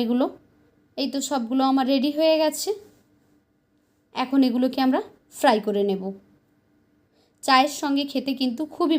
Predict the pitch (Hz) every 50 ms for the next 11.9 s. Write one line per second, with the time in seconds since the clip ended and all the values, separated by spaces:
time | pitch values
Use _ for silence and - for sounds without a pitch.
0 | 285 294 277 285 285 285 277 277 285 285 277 285 311 415 - - - - - -
1 | - - - 226 226 226 233 233 226 220 220 233 233 233 233 233 254 269 - -
2 | 330 330 320 311 285 269 277 277 - 294 285 294 285 285 285 285 - 277 269 247
3 | 269 349 - - - _ _ _ _ _ _ _ _ _ _ _ _ _ _ _
4 | _ _ _ _ _ _ _ _ _ _ _ _ - 269 269 320 320 302 - 294
5 | 277 277 302 277 302 302 - - 330 269 302 302 302 294 - 311 277 285 269 277
6 | - 320 427 480 - - - _ _ _ _ _ _ _ _ _ 262 254 262 262
7 | 247 269 277 269 277 277 277 294 311 311 320 311 339 330 320 262 320 294 - -
8 | - 339 392 392 - - _ _ _ _ _ _ _ _ _ _ _ _ _ _
9 | _ _ _ _ _ _ _ _ _ _ _ _ _ _ _ _ - 226 262 269
10 | 277 285 285 277 - 294 285 285 285 302 294 285 294 330 320 320 320 311 294 285
11 | 285 302 285 240 262 262 262 294 294 320 302 294 277 285 285 - - 392